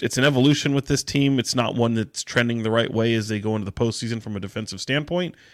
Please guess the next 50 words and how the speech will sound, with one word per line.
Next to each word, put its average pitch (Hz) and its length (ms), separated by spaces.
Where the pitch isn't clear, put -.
And 127 400
let's 131 180
just 156 120
face 165 240
it, 98 140
they 107 100
just 123 240
don't 127 240
play 135 220
with 117 180
that, 117 300
that 113 360
edge. 101 400
They 110 120
have 139 180
a 202 40
fortitude 151 560
about 95 280
them. 110 160
They 113 80
have 127 180
a 139 60
competitive 110 580
nature. 98 420
And 120 180
sometimes 147 460
that 123 240
does 113 200
come 110 260
to 98 340
a, 90 40
a, 98 120
a - 60
peak - 360
in 113 80
the 110 60
fourth 107 320
quarter. 107 400
I 117 120
think 104 160
sometimes 117 480
it, - 180
you 110 400
see 110 340
nice 104 240
stretches, 101 480
but, 95 300
uh, 98 360
for - 260
the 107 320